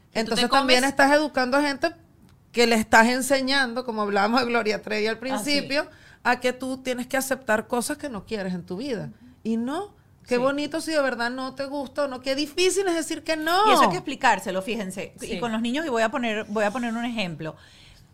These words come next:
Speaker 3: Eh, yo no sé, y estoy todavía transitando en terapia, si es p-, por eso, eh, mi, cuando yo salí embarazada y supe que era varón,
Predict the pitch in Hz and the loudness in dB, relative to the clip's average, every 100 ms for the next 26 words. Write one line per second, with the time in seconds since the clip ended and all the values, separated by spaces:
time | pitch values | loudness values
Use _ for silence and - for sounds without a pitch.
0 | _ 233 233 220 214 208 202 - - _ | _ -2 0 2 0 -2 -4 -8 -20 _
1 | _ _ - 208 240 240 285 - 320 320 | _ _ -12 -4 0 0 0 0 0 0
2 | - 240 240 208 247 277 220 214 254 269 | 0 -2 0 -2 2 2 2 0 -2 -4
3 | 240 220 202 214 247 233 202 190 247 254 | -4 -4 -2 -2 -2 0 2 0 0 -4
4 | 254 - 202 190 _ _ - - 185 247 | -4 -6 -6 -6 _ _ -14 -12 -2 0
5 | 233 - 214 208 - 220 208 196 190 185 | 0 -2 -4 -8 -8 -6 -4 -2 -4 -4
6 | - _ - 214 214 202 196 190 - - | -8 _ -8 -6 -4 -2 -4 -6 -10 -6
7 | 214 208 202 214 214 285 320 320 269 269 | -4 -2 -2 -4 -4 -4 0 0 0 2
8 | 302 226 214 - 208 202 240 269 269 254 | 4 4 2 -2 -8 -8 -4 -2 2 2
9 | 254 214 214 | 2 0 -4